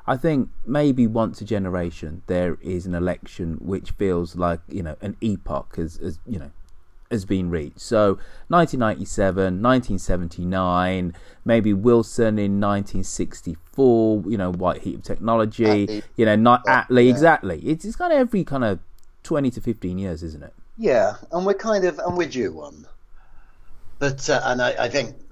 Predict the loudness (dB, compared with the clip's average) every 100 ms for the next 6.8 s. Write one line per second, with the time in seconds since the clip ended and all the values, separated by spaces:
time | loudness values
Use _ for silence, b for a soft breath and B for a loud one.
0 | -4 -2 0 0 -2 -4 -6 -2 -4 -2
1 | -4 -4 -6 -4 -4 -4 -6 -4 -4 -4
2 | -4 -4 -6 -2 0 0 -2 -8 -8 -6
3 | -4 -4 -4 -6 -18 -18 -16 -14 -14 -10
4 | -8 -4 -4 -4 -2 -2 -2 0 0 0
5 | -4 -4 -2 -2 -4 -6 -4 -6 -6 -8
6 | -2 2 2 0 -8 -16 -8 -8